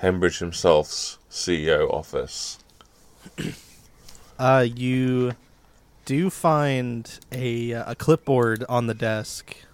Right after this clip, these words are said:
Speaker 2: with an I D card that does read Jordan Hembridge, comma, C E O.
Speaker 1: Okay, I take the I D card, obviously.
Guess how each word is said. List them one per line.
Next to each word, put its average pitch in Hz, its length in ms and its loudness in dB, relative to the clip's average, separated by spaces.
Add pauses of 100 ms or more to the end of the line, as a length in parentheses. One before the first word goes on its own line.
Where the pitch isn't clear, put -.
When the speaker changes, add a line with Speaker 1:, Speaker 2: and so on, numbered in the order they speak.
(140)
Speaker 2:
with - 580 -6 (340)
an 113 720 -8
I 127 180 -6 (220)
D 123 220 -6
card 101 580 -10 (1080)
that 113 480 -6 (240)
does 117 360 -4
read 110 520 -4
Jordan 113 380 -2
Hembridge, 107 480 -4
comma, 104 420 -4
C 117 360 -12
E - 40 -12
O. 101 260 -12 (460)
Speaker 1:
Okay, 95 360 8
I - 40 8
take 127 220 8
the 98 100 6
I 98 40 8
D 95 160 2
card, 85 280 4
obviously. 78 720 -2